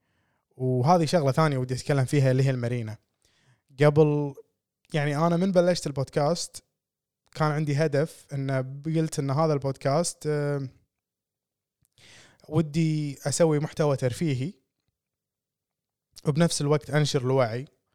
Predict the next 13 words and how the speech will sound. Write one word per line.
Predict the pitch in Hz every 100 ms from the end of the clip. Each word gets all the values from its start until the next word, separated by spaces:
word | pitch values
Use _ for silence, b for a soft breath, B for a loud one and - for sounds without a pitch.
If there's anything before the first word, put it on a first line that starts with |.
| _ _ _ _ _ -
تدرون | 147 147 139
الصحة | 120 143 -
النفسية، | 135 127 - 143 127
يعني، | 120 120 131
أنا | 131
عندي | 127 123
رقم | 123 123 127
واحد. | 123 113 131 139 - _ _ _ _ _ _
آم، | 123 117 117 113 113 107 107 113 _ _ _ 143
نغلفها | 131 139 156 165 139
بالكوميديا | 135 127 - 143 135 123 120
على | 113
قولتهم. | 117 120 120 - 135